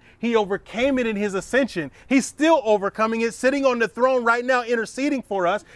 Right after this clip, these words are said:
And he will overcome it finally at the second revelation of Jesus Christ, when he comes and he shows himself to be the Lion from the tribe of Judah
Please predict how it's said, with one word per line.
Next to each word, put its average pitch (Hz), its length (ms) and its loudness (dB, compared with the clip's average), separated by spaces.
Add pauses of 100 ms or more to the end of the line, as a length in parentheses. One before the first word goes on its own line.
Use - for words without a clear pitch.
And 233 160 -2
he 269 100 4
will 277 260 4
overcome 269 520 2
it 254 100 -10
finally 254 560 -2 (160)
at 208 140 -4
the 226 80 -6
second 269 440 -4
revelation 233 560 -4
of 190 100 -6
Jesus 185 300 -8
Christ, 202 300 0
when 202 100 -6
he 196 60 -8
comes 247 420 0 (200)
and 214 100 -2
he 196 60 -4
shows 233 360 0
himself 220 380 -2
to 208 100 -8
be 196 80 -8
the 190 160 -2
Lion 233 540 -4 (140)
from 214 140 -8
the 175 100 -8
tribe 214 420 -6
of 156 140 -16
Judah 190 500 -2